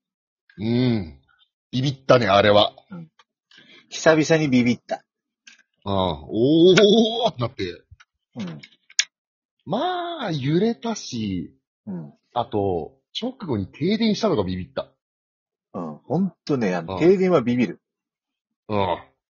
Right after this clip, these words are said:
Speaker 1: あれは本当に、
Speaker 2: うん。
Speaker 1: なんだろう。あ、やべえの起きたんだなって一瞬で思ったもん。
Speaker 2: うん。
Speaker 1: うん。
Speaker 2: まあさ、なんだろう。もうさ、こっちさ、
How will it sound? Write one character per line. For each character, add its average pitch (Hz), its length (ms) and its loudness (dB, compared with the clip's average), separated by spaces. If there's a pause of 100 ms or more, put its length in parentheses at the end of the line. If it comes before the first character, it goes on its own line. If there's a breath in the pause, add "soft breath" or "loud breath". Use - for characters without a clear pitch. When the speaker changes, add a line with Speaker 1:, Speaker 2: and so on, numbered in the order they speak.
(460)
Speaker 1:
あ 151 220 -4
れ 202 160 0
は 202 180 0
本 185 360 -4
当 185 180 -6
に、 185 280 -8 (340)
Speaker 2:
う - 20 -10
ん。 - 20 -10
Speaker 1:
な 143 120 0
ん 123 60 -2
だ 82 140 -4
ろ 73 240 -12 (160)
う。 151 60 0
あ、 147 80 -2
や 147 260 0
べ 240 120 2
え 240 60 4
の 147 140 6
起 147 140 -2
き - 20 -20
た 143 80 6
ん 113 60 2
だ 101 40 -2
な 95 100 -4
っ - 20 -6
て - 140 -20
一 104 60 -4
瞬 139 180 -4
で 123 40 0
思 120 120 0
っ - 40 -6
た 92 80 0
も 80 60 -8
ん。 - 80 -20 (500)
Speaker 2:
う 98 80 -8
ん。 76 220 -12 (960)
Speaker 1:
う 87 140 -4
ん。 - 20 -
Speaker 2:
ま 92 60 -4
あ - 20 -4
さ、 87 260 -4 (460)
な 190 100 -6
ん 175 60 -6
だ 165 80 -4
ろ - 160 -14 (920)
う。 113 40 -10
も 104 60 -4
う - 20 -4
さ、 - 220 -16
こ - 160 2
っ 202 140 0
ち 220 140 -2
さ、 110 380 2